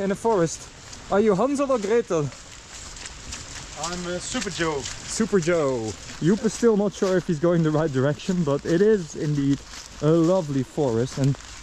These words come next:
Speaker 1: the camera doesn't really do it justice. I'm gonna try to color it a bit in post,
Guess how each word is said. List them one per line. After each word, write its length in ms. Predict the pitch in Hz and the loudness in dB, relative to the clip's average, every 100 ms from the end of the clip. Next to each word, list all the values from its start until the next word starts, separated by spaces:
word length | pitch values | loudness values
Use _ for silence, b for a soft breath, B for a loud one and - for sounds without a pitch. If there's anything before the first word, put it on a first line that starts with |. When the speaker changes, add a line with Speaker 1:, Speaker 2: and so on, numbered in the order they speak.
| - | -6
Speaker 1:
the 60 | 151 | 0
camera 340 | 226 247 233 | 2 2 2
doesn't 240 | 202 208 196 | 2 2 2
really 180 | 180 | 2
do 140 | 175 175 | 4 4
it 120 | 143 | 4
justice. 360 | 151 151 202 175 | 0 -2 -2 0
I'm 120 | 160 | 0
gonna 160 | 175 | 0
try 260 | 165 196 190 | 0 0 0
to 280 | - 165 143 - - - - | 2 0 0 -4 -16 -6 2
color 340 | 240 220 202 | 4 6 6
it 80 | 196 | 4
a 60 | |
bit 220 | 170 190 175 | 4 2 2
in 140 | 165 | 0
post, 440 | - 185 240 - | 2 2 2 -2